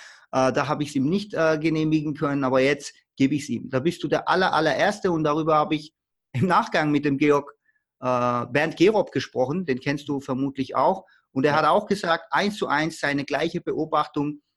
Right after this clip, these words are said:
Speaker 1: In erster Linie kriegen diejenigen die Stellen und die Positionen, die es aktiv einfordern. So, das heißt, wichtig, nicht warten, dass jemand auf dich zukommt. Das passiert in der Praxis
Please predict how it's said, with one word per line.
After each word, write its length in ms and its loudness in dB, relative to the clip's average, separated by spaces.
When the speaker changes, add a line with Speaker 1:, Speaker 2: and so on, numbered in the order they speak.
Speaker 1:
In 120 2
erster 340 0
Linie 340 4
kriegen 400 0
diejenigen 720 0
die 120 -6
Stellen 460 2
und 280 -2
die 280 2
Positionen, 640 0
die 120 0
es 240 -6
aktiv 600 -2
einfordern. 640 -4
So, 240 -2
das 180 -4
heißt, 380 0
wichtig, 480 -6
nicht 320 0
warten, 600 0
dass 200 -4
jemand 300 0
auf 200 -4
dich 200 -8
zukommt. 540 -2
Das 200 -6
passiert 380 -6
in 140 -4
der 100 -6
Praxis 580 -6